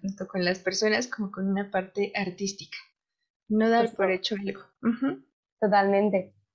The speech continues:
Speaker 2: Eh, cuando estamos leyendo una historia, una novela, un poema, al final terminamos y luego juzgamos. Pero es verdad que en, en la vida actual y en, y en la vida real, muchas veces no llegamos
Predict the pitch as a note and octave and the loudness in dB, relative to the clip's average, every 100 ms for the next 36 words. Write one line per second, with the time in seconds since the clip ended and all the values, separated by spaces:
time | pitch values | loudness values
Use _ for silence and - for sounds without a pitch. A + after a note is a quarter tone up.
0 | - G#3+ G#3 G3+ G3 G3+ G#3 A3 A3+ A3 | 2 4 4 2 2 2 2 4 4 4
1 | A3 G#3+ G#3 G#3 G3+ G3+ G3 F#3+ F#3 F#3+ | 2 2 0 0 0 2 2 2 2 2
2 | G3 F#3+ F#3+ - F#3+ G3 G3 G3+ G#3 G3+ | 4 4 4 0 -6 0 2 2 0 -2
3 | G3 G3 G3+ - _ _ _ _ - A3+ | -4 -2 -2 -4 _ _ _ _ 2 4
4 | G3+ G3+ G3 A#3 C4 C4 - G#3 A3 G#3+ | 6 6 6 4 2 0 0 2 4 0
5 | A3 F3+ G3 G#3+ F3+ E3+ _ _ - G3 | 0 0 2 0 -2 -10 _ _ -4 -2
6 | G3 G#3 G#3 G#3 G#3+ G3+ F#3+ - G3 F3+ | 0 2 2 2 0 0 -2 0 2 2
7 | F3+ G3 G#3 G#3 G3 F#3+ - _ _ _ | 2 4 4 4 4 0 -4 _ _ _
8 | - F#3+ - F#3 F#3 G3+ G#3+ G3+ - F#3+ | -16 -14 -4 0 2 2 0 -2 -2 -2
9 | F3 F3+ G3 F#3+ F3+ F3 B3 - _ _ | 0 2 2 2 2 2 0 -2 _ _
10 | _ _ _ _ _ _ A3 A3 A3+ A3+ | _ _ _ _ _ _ 0 2 2 2
11 | A#3+ B3 A#3+ A3+ A#3 A#3 A3+ A#3 - | 2 2 2 2 2 2 0 -4 -6